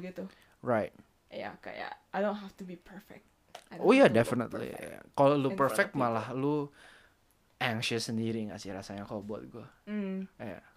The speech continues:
Speaker 1: Yeah, I wanna be able to, like, admit my mistakes gitu loh. Kayak, oh ya.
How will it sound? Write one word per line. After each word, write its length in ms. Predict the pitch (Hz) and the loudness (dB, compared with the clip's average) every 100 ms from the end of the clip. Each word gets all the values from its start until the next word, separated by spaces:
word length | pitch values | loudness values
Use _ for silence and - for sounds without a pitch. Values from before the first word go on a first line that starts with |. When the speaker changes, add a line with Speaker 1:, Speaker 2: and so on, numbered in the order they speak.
| _ | _
Speaker 1:
Yeah, 120 | 330 | -6
I 100 | 466 | -4
wanna 200 | 440 466 | -2 -4
be 140 | 392 349 | -4 -6
able 200 | 277 277 | -6 -6
to, 100 | 262 | -4
like, 180 | 214 | -4
admit 380 | - 190 208 202 _ _ _ - | -4 -6 -6 -8 _ _ _ -10
my 160 | 196 | -8
mistakes 480 | 185 185 - 180 - | -8 -10 -8 -8 -8
gitu 200 | - - | -18 -12
loh. 100 | 139 | -10
Kayak, 180 | - - | -6 -4
oh 140 | 240 | 0
ya. 400 | 254 214 214 185 | 2 2 2 0